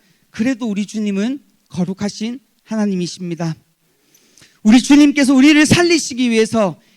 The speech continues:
십자가에서 비참한 모습으로 매달리셔서 여러 사람들의 조롱과 멸시를 당하셨지만,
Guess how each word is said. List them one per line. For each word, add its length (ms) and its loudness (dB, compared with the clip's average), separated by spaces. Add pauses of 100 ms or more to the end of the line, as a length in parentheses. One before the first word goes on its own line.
십자가에서 680 -2
비참한 520 0
모습으로 480 -2
매달리셔서 920 -2 (300)
여러 240 4
사람들의 480 0
조롱과 440 -2
멸시를 500 0
당하셨지만, 960 -4